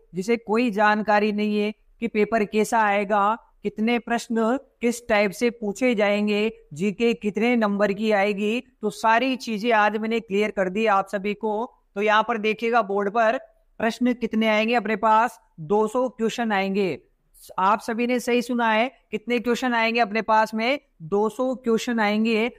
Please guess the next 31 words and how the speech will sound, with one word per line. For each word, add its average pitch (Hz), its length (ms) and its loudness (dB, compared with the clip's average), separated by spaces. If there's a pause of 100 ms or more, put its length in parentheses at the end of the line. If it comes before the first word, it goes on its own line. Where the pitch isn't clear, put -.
(140)
और 214 200 0
प्रत्येक 247 680 0
प्रश्न 240 680 -2 (340)
तीन 262 360 2
नंबर 208 380 2
का 240 220 4
होगा। 190 600 0
कितने 226 340 -4
नंबर 226 320 -2
का 240 140 2
होगा? 226 480 2 (340)
तीन 254 220 0
नंबर 220 380 0
का 240 180 2
होगा। 214 560 2 (260)
इसका 202 320 2
मतलब 240 360 0
क्या 240 140 2
हुआ? 240 380 4 (220)
जो 233 120 -2
पूरा 226 440 2
पेपर 220 440 0
होगा 208 520 0
वो 196 200 -4
कितने 226 440 -2
अंक 214 260 -2
का 233 180 2
होगा 220 340 2
अपने 214 200 -2
पास 220 280 2
में? 254 260 0